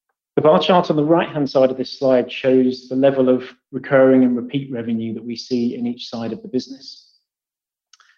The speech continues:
And our strategic goal is really to grow that light green bar, which is the recurring and repeat revenue on the rail technology and services side of the business.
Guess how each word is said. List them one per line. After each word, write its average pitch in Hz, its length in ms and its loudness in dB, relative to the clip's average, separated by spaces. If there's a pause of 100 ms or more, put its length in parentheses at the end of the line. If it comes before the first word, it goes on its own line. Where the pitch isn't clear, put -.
(460)
And 135 120 4
our 135 100 2
strategic 143 560 0
goal 123 260 4
is 120 140 -2
really 123 220 2
to 123 100 -6
grow 127 320 2
that 120 220 0
light 127 280 0
green 117 260 -2
bar, 110 260 2
which 110 260 -8
is 110 160 -12
the 110 120 -6
recurring 120 480 2
and 113 100 -2
repeat 117 340 -8
revenue 110 360 -2
on 110 80 0
the 110 60 0
rail 113 240 2
technology 113 500 -8
and 107 100 -6
services 107 560 -4
side - 200 -10
of - 60 -8
the 208 60 -12
business. - 640 -18